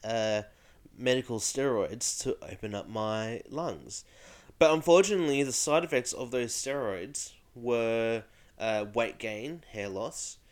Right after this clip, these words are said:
and the weight gain itself was very much, uh, not so much straight away, but it was very much apparent because,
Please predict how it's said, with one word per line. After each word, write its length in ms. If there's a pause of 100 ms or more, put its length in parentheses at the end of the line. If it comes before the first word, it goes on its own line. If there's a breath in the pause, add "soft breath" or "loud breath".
(460 soft breath)
and 360 (280)
the 120
weight 260
gain 200
itself 440
was 300
very 680
much, 600
uh, 340 (1300)
not 240
so 100
much 160
straight 240
away, 360
but 140
it 100
was 180
very 240
much 180
apparent 340
because, 460